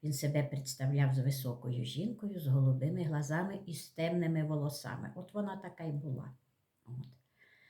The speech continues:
От. Вже його немає. Він помер, вже його немає, м, але я дуже вдячна йому, е, за мою Наточку,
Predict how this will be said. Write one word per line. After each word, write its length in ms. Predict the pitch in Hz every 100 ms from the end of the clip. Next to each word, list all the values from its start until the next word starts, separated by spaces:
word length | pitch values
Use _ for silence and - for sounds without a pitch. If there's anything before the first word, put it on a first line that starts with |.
| - _ _ -
От. 480 | 139 135 - - - - _ _ -
Вже 200 | 208 254
його 280 | 156 135 139
немає. 580 | 135 127 123 135 139 - _ _ _ -
Він 160 | 139 135
помер, 540 | 139 135 170 226 240 - _ _ _ _ _ _
вже 160 | 147 139
його 260 | 135 151
немає, 600 | 156 156 226 269 262 254 - 220
м, 360 | 208 208 208 - _
але 220 | - 165 156
я 140 | 147
дуже 300 | 139 139 131
вдячна 540 | 127 131 139 - 226
йому, 440 | 226 220 214 208 208 _ _ _ -
е, 460 | 151 - 107 - 151
за 400 | 143 139 120 135
мою 240 | 143 127 123
Наточку, 760 | 123 180 - - - -